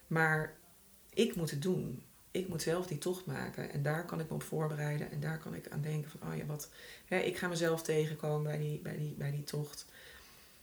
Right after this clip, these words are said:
Maar die gids, die is er om mij te supporten. En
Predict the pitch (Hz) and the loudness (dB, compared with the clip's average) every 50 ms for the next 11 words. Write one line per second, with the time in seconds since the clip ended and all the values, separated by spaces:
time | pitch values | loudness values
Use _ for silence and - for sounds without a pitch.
0 | - - - - - - 156 156 151 143 - - 196 214 202 - - - 143 143 | -20 -20 -20 -6 -2 2 2 2 2 2 2 4 4 4 4 2 0 0 -2 -2
1 | - - - 143 143 - - - - 151 147 147 147 147 147 143 - 151 147 - | -2 -4 -4 -4 -4 -4 -4 -2 -2 0 0 2 2 2 0 0 -2 -4 -6 -4
2 | - - 180 185 190 185 185 - 135 139 135 135 147 - - - - - - - | 0 2 4 4 4 4 2 0 0 -2 -4 -4 -6 -10 -14 -20 -20 -20 -12 -6
3 | 156 160 160 160 160 165 156 - - | -4 -2 -2 -2 -2 -2 -4 -6 -8